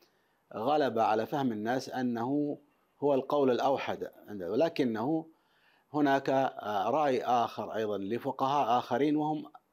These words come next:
أكثر يعني، و-، وهم ال-، ال-، ال-، المالكية والشافعية والظاهرية، وعدد كثير من الفقهاء أيضًا قالوا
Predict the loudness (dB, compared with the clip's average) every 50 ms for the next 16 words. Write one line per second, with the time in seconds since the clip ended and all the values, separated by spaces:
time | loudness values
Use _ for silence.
0 | _ _ _ -4 -4 -4 -4 -4 -6 -6 -6 -6 -6 -8 -8 -8 -6 -6 -8 -10
1 | -10 _ _ _ _ _ _ _ -2 0 2 4 4 4 4 4 4 4 2 2
2 | 2 2 4 4 2 2 2 0 -2 -2 -2 -4 -8 -8 -10 -10 -10 -8 -8 -8
3 | -4 0 0 2 2 0 0 0 -2 -2 -2 -2 -2 -4 -6 -10 _ _ _ _
4 | _ _ _ -10 -8 -6 -4 -2 0 0 0 0 2 0 0 2 2 0 0 -2
5 | -2 -4 -10 -16 _ _ _ 0 0 0 0 2 2 2 2 2 2 2 2 2
6 | 0 0 -2 -4 -4 -8 _ _ _ _ _ _ _ _ _ -8 0 2 4 4
7 | 6 4 4 4 2 0 2 0 -2 -2 -4 -12 -10 -4 -4 -2 2 4 4 4
8 | 4 4 2 0 -2 -4 -6 -8 -10 -8 -8 -6 -4 -2 0 2 2 2 2 2
9 | 2 2 0 0 0 0 2 4 4 4 4 4 2